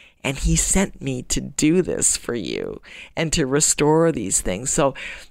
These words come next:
it's just this beautiful story, and there are more details to it.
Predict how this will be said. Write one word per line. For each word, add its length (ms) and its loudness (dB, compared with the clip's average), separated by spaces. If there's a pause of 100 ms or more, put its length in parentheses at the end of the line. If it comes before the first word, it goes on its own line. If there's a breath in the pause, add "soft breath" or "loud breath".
(100)
it's 260 0
just 320 0
this 200 -4
beautiful 500 2
story, 440 2
and 200 -4 (160 loud breath)
there 380 0
are 260 4
more 320 4
details 680 -2
to 200 0
it. 260 0